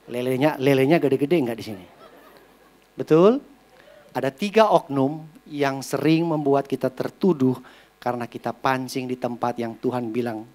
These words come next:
jangan pancing. Yang pertama adalah diri kita sendiri yang suka pancing kasih keluar. Halo orang Kristen, betul?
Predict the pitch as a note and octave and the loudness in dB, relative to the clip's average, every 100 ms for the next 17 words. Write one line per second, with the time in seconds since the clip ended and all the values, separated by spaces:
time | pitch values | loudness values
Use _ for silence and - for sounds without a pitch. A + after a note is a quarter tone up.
0 | - A#2 G#2+ G#2+ A2 G#2+ G2 G2+ B2 C#3+ | -14 -12 -12 -10 -8 -8 -10 -12 -8 -6
1 | - D3+ D#3+ D#3+ D3 C#3+ C#3 - _ _ | -4 0 0 2 0 0 0 -4 _ _
2 | _ _ _ _ _ A2+ B2+ C#3 C#3+ C#3 | _ _ _ _ _ -10 -4 -4 -4 -6
3 | B2+ B2+ - A2+ A2 A2+ F#2+ _ _ - | -8 -8 -8 -10 -10 -10 -14 _ _ -20
4 | _ - A2 G#2+ - C3+ - B2 G#2 _ | _ -20 -16 -14 -10 -8 -8 -8 -10 _
5 | _ _ _ _ _ _ _ _ _ _ | _ _ _ _ _ _ _ _ _ _
6 | _ _ - A#2+ G#2+ G2 G2+ - A2 - | _ _ -12 -12 -16 -16 -16 -16 -16 -16
7 | - - G#3+ - - - - - - - | -18 -20 -20 -20 -20 -20 -20 -20 -20 -20
8 | _ _ _ _ _ _ _ _ _ _ | _ _ _ _ _ _ _ _ _ _
9 | _ _ - A2+ A#2+ A#2+ C3 B2 B2 B2 | _ _ -12 -6 -2 -2 -2 -4 -6 -10
10 | A#2+ - A#2+ A2 A2+ _ _ _ _ _ | -10 -10 -10 -12 -16 _ _ _ _ _
11 | _ _ _ - B2+ D#3 G3+ | _ _ _ -10 -2 2 0